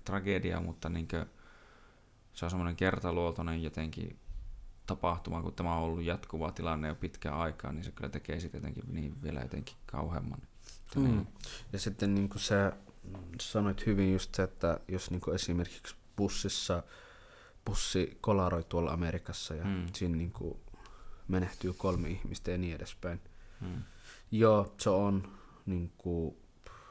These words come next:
Speaker 2: erittäin semmonen, semmonen asia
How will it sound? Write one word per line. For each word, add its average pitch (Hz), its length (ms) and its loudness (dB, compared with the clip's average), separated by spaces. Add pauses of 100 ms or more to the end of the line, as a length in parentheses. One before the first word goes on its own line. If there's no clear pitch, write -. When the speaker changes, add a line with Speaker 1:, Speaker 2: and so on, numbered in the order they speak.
(100)
Speaker 2:
erittäin 85 640 -2 (340)
semmonen, 85 520 -6 (1120)
semmonen 120 300 6
asia 98 360 2